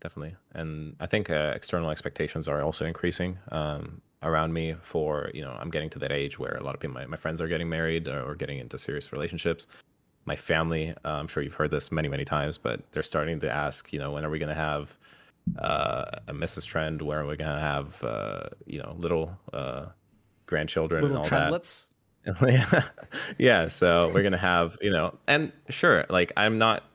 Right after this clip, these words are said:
Speaker 1: you know, super, super pressured, but I definitely feel it from all sides.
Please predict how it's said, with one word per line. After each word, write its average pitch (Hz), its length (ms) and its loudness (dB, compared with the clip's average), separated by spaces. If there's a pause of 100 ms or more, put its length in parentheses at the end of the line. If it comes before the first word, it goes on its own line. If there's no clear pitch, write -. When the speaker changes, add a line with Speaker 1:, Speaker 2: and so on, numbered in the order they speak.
(560)
Speaker 1:
you 95 120 -2
know, 67 180 -4
super, 131 420 2
super - 240 -4
pressured, 117 360 0
but 127 120 4
I 135 60 6
definitely 120 280 -2
feel 110 280 4
it 69 100 2
from 71 180 -8
all 71 100 -4
sides. 73 460 -2